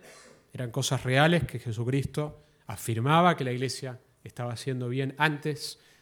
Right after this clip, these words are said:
de corregir. Y de hecho nosotros, cuando estamos del lado de la corrección, vamos a estar mucho más dispuestos a recibir la corrección si sentimos que la corrección viene en amor, ¿no es cierto?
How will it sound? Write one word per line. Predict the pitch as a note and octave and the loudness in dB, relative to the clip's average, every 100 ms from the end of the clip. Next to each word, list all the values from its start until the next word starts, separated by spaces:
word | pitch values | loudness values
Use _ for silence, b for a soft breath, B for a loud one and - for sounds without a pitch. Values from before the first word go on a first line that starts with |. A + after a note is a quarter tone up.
| b - | b -10
de | A#2 | -6
corregir. | A2+ G#2 G#2+ - G#2 - _ _ | -4 -4 -6 -8 -12 -12 _ _
Y | - D3 | 2 6
de | |
hecho | F#3 F#3 | 6 6
nosotros, | E3 D3+ G3 D3+ E3 - - - b b b | 4 6 4 4 -2 -4 -14 -18 b b b
cuando | - B2+ | -10 -6
estamos | B2+ E3 E3 D3+ | 0 2 4 4
del | D3 | 8
lado | D#3+ | 10
de | D#3+ | 10
la | D3 | 8
corrección, | C3+ C3 C3 - E3+ D3+ C#3+ C#3 - b b b b b b b | 6 4 2 2 4 4 0 -6 -16 b b b b b b b
vamos | A2+ C3+ D#3+ - | -6 -2 -2 -2
a | |
estar | C3+ D3+ | -4 -2
mucho | D3 F3+ E3 | -2 -2 -2
más | D#3 E3 - - - | 0 0 -2 -8 -6
dispuestos | C3 A#2 - F#3+ - - C3 - | -6 -6 0 0 2 -2 -2 -4
a | |
recibir | B2+ B2 - C3+ D#3+ | -6 -6 -6 -4 -2
la | C#3 | -2
corrección | C3 B2 - C3 A#2 A2 B B B B B B B | -4 -6 -6 -4 -4 -6 B B B B B B B
si | - D#3 | -4 0
sentimos | C#3 D#3 C#3+ C3+ G3 A3 D#3 | 0 0 -2 -2 0 2 0
que | - | 0
la | C3 B2 | -4 -4
corrección | B2+ A#2+ A2+ - C#3 | -4 -4 -6 -6 -4
viene | C3+ C#3 C3 | -2 -2 -2
en | |
amor, | B2 B2 - - _ _ _ | -2 -4 -6 -16 _ _ _
¿no | G#2 | -6
es | |
cierto? | - D#3 F3 B2+ - | 0 0 2 -2 -6